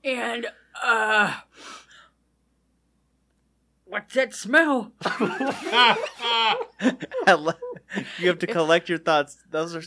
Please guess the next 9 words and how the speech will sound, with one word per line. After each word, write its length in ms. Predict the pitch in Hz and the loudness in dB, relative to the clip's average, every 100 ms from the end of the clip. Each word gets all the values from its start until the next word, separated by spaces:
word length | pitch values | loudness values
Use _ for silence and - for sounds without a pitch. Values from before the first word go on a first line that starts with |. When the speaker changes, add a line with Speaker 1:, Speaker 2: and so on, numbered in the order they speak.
| 190 | -6
Speaker 2:
pretty 200 | 196 247 | -4 -2
simple 340 | 285 349 - | -2 -2 -2
Speaker 1:
Mm. 200 | 403 370 | -4 0
Speaker 2:
thoughts. 480 | 311 320 311 294 277 - 202 - | 0 -2 -6 -8 -12 -12 -14 -6
Those 160 | 202 190 | -2 2
are, 40 | |
like, 200 | 180 160 | 2 0
reactionary 800 | 143 143 147 165 - 143 139 135 | -2 0 0 0 -6 -6 -4 -4
thoughts. 760 | - 180 - - - - - | 0 -2 -2 -10 -18 -20 -20